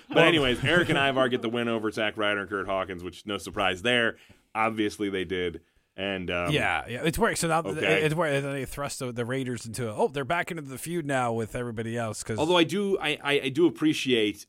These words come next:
Speaker 1: Um, I would rather, if you're gonna put something on the pre-show, I would rather it not be one of the bigger matches. Like,
Speaker 2: Yeah.
Speaker 1: I like that it wasn't a match from the pre-, from the main show that we were like, "Eh, we'll just put that one on the pre-show." Instead, we're just giving you another match on the
Speaker 2: Yeah,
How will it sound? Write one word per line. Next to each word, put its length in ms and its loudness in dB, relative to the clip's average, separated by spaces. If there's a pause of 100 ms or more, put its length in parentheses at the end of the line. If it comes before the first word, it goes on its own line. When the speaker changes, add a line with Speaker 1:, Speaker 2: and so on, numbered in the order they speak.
Speaker 1:
Um, 720 -6 (640)
I 100 2
would 160 0
rather, 320 2
if 60 -4
you're 100 -6
gonna 160 0
put 160 -2
something 200 -2
on 60 -2
the 60 -2
pre-show, 580 -4 (360)
I 80 -2
would 100 0
rather 260 2
it 60 -4
not 220 -2
be 80 0
one 140 2
of 40 -2
the 60 -4
bigger 200 0
matches. 540 -4
Like, 120 -2
Speaker 2:
Yeah. 280 2 (380)
Speaker 1:
I 80 2
like 240 4
that 100 4
it 100 0
wasn't 280 2
a 20 0
match 260 0
from 100 -6
the 60 -4
pre-, 180 0
from 280 -4
the 80 -2
main 240 2
show 200 0
that 40 0
we 100 0
were 80 2
like, 200 0
"Eh, 160 0
we'll 120 2
just 120 -6
put 100 -4
that 140 0
one 80 -4
on 60 -8
the 40 -8
pre-show." 440 -2
Instead, 360 0
we're 60 -6
just 160 -10
giving 120 2
you 120 0
another 240 -4
match 340 -4
on 160 -6
the 60 2
Speaker 2:
Yeah, 80 0